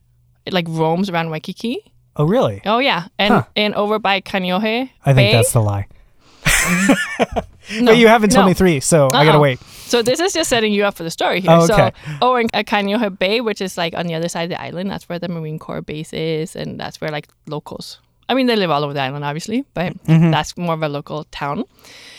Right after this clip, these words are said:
Speaker 1: That's also where there's a lot of tiger sharks. Well, one day, I was out in a canoe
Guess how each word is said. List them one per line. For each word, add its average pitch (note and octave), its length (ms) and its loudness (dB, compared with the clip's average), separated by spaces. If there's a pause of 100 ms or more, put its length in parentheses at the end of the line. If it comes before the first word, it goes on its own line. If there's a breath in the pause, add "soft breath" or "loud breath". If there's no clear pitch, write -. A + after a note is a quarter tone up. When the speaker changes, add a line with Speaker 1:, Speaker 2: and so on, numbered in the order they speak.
(300 loud breath)
Speaker 1:
That's - 180 -2
also A#4 260 0
where C#3 100 -4
there's - 300 -10
a - 40 -12
lot D3+ 120 -10
of - 80 -10
tiger - 240 -16
sharks. - 400 -18 (320)
Well, F3+ 180 -2
one A3+ 340 0
day, D3+ 420 -6 (600)
I D3 220 0
was F#3+ 300 -8
out - 240 -12
in E3+ 100 -10
a F3 60 -6
canoe A3 400 -4